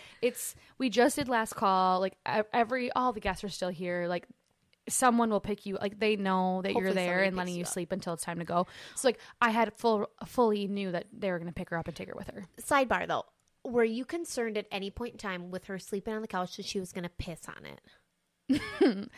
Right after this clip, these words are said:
Speaker 1: No, it did not cross my
Speaker 2: Okay,
Speaker 1: mind.
Speaker 2: but
Speaker 1: I was
Speaker 2: you
Speaker 1: more
Speaker 2: need to be
Speaker 1: worried.
Speaker 2: concerned about
Speaker 1: <laughs>
Speaker 2: that because that's what happens. They fall asleep and they pee.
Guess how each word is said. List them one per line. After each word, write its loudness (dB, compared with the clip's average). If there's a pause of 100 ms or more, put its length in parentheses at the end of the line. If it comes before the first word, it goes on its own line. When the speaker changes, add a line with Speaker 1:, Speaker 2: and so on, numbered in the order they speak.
(340)
Speaker 1:
No, 4
it 0
did 0
not 2
cross 2
my 6
Speaker 2:
Okay, 8
Speaker 1:
mind. 8
Speaker 2:
but 4
Speaker 1:
I 12
was 8
Speaker 2:
you 6
Speaker 1:
more 12
Speaker 2:
need 8
to 6
be 12
Speaker 1:
worried. 10
Speaker 2:
concerned 6
about 8
Speaker 1:
<laughs> 6
Speaker 2:
that 6
because 6
that's 6
what 8
happens. 4
They 6
fall 6
asleep -2
and -2
they -2
pee. -6